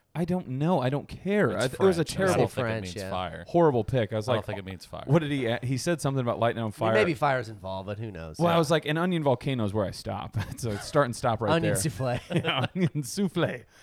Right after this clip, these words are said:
Speaker 1: Yeah. Okay, but anyways, uh, shop talk.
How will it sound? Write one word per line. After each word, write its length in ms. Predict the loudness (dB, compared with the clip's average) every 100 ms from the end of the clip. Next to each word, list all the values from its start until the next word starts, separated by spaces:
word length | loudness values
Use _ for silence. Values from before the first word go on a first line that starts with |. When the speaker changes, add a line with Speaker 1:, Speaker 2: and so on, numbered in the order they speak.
| -6 4
Speaker 1:
Yeah. 220 | 4 4 -2 2
Okay, 280 | 6 6 6
but 100 | 6
anyways, 380 | 6 6 2 -4 _ _
uh, 360 | 4 6 6 4
shop 200 | 0 -6
talk. 260 | -10 -16